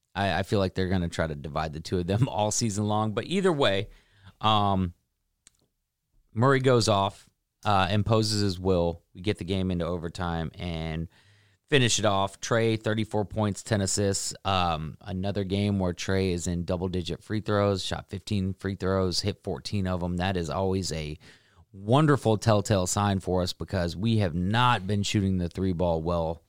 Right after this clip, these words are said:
uh, at all this year. Um, the big story for me, Clint Capella, twenty-one points, nineteen rebounds. I need that big guy all the time. That is, um, a,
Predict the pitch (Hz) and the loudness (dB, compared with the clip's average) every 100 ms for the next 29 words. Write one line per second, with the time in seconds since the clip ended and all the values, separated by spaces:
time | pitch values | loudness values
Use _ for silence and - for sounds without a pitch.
0 | _ - 101 92 87 85 87 - 95 95 | _ -8 -6 -4 -6 -10 -14 -8 -4 -2
1 | 95 90 95 - 92 90 - _ _ - | -2 -2 -4 -4 -4 -4 -8 _ _ -20
2 | - - 98 98 95 90 104 87 113 117 | -14 0 2 2 2 0 0 0 2 2
3 | 107 - 113 113 110 - 104 98 104 113 | 2 2 4 4 4 2 0 4 4 4
4 | 113 101 _ _ _ _ _ _ _ - | 2 -2 _ _ _ _ _ _ _ 2
5 | 110 - 90 104 101 101 98 - _ _ | 2 2 0 2 4 2 0 -10 _ _
6 | _ _ _ 107 104 95 90 - 95 87 | _ _ _ 0 2 2 0 0 -2 -2
7 | 92 87 85 90 87 85 82 78 76 - | -2 -4 -2 -2 -2 -2 -4 -4 -6 -8
8 | - _ _ 92 98 95 90 87 80 90 | -12 _ _ -2 0 0 0 -2 -4 -4
9 | 80 82 80 69 73 78 82 - 67 64 | -4 -2 -4 -4 -6 -8 -8 -10 -12 -12
10 | 64 _ _ _ _ 92 92 90 - 92 | -16 _ _ _ _ 0 0 0 -4 -2
11 | 92 92 90 87 - - _ _ _ _ | 0 0 0 -2 -4 -8 _ _ _ _
12 | _ _ _ _ _ _ _ _ - 98 | _ _ _ _ _ _ _ _ -4 0
13 | 92 87 85 78 - | 2 0 -2 -6 -10